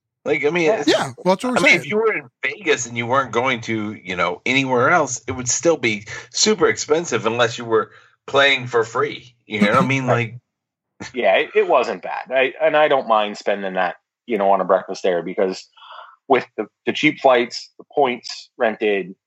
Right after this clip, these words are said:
Speaker 2: you know, I said to Leslie, I said, "We have a little bit extra to spend on a third, you know, eating a third sit-down meal."
Speaker 3: Right.
Speaker 2: You know, on a, on a cheap trip. This was really, honestly, we wanted to do it cheap, but we wanted to do it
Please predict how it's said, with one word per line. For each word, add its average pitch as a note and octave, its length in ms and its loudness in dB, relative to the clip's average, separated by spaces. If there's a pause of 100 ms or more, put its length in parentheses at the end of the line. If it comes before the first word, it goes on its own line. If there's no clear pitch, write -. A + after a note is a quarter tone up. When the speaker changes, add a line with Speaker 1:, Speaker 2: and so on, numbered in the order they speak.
(340)
Speaker 2:
you A#2+ 80 -4
know, G2+ 140 4
I G#2 80 2
said G2+ 160 -8
to G#2 60 -2
Leslie, G2+ 220 2
I G2+ 40 0
said, G#2+ 140 -6
"We A#2 80 4
have A2+ 100 6
a A2 40 -2
little A2 160 0
bit G#2+ 80 2
extra G#2+ 360 0
to G#2 140 -8
spend G#2 420 0
on F#2+ 400 2
a G#2+ 140 0
third, G2+ 340 0 (300)
you A#2 80 -4
know, A2 120 0
eating A2+ 240 0
a G#2 60 4
third G#2 400 0 (100)
sit-down G2 480 0
meal." F2+ 340 -2 (380)
Speaker 3:
Right. A2+ 200 -6 (880)
Speaker 2:
You G2 100 -10
know, - 180 -16 (180)
on G#2 160 4
a, G#2 40 4
on A2 160 2
a G#2+ 60 2
cheap - 260 -8
trip. E2 200 -8 (260)
This A#2+ 200 -4
was B2+ 120 2
really, A#2+ 540 2
honestly, A#2 420 2
we G#2 140 -6
wanted G#2 220 0
to G2 100 -8
do G2+ 160 -6
it F#2 100 -10
cheap, F3+ 340 -4
but B2 140 2
we A2 120 -4
wanted G#2 240 2
to G2+ 60 -8
do G2+ 200 0
it G2 140 4